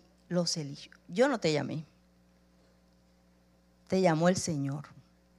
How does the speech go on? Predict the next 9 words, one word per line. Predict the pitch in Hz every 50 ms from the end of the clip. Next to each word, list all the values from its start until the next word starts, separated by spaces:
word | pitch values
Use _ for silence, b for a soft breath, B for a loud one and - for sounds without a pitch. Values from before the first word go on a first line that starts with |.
| _ _ _ _
Y | 196 196 196
Él | 202 208 214
te | 208 254
eligió | 240 214 185 160 - 196 - - -
con | - 190 175
un | 165 165 165
propósito. | - 165 160 - - 139 139 - - - - - - - - - - _ _ _ _ _ b b b b b b b b b b b b b b b b b -
Entonces | - 277 285 285 - - - 330 359 392 403 370 - - 339 311 302 233
dice, | 269 320 320 - - 349